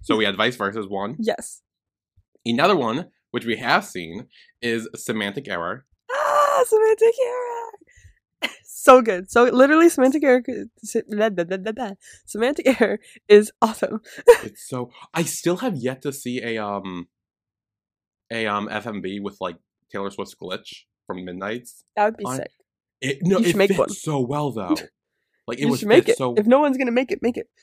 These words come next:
Speaker 2: <laughs>
Speaker 1: I mean, I, I'm sure someone had, I just haven't seen it. So if anyone has made that or seen
Speaker 2: Somebody
Speaker 1: that,
Speaker 2: push that
Speaker 1: send it our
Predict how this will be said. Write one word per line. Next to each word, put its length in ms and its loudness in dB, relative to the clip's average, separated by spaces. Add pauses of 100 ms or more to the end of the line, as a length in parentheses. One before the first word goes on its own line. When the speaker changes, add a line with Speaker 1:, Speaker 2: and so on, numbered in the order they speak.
(120)
Speaker 2:
<laughs> 260 -2
Speaker 1:
I 80 4
mean, 140 2
I, 100 2
I'm 120 2
sure 160 0
someone 200 0
had, 140 2
I 60 0
just 120 -4
haven't 240 -4
seen 240 -8
it. 200 -14
So 180 -8
if 80 -8
anyone 240 -2
has 320 -6 (920)
made 320 0
that 160 2
or 80 -2
seen 20 -4
Speaker 2:
Somebody 340 8
Speaker 1:
that, 80 8
Speaker 2:
push 200 4
that 140 6
Speaker 1:
send 120 2
it 40 -2
our 60 6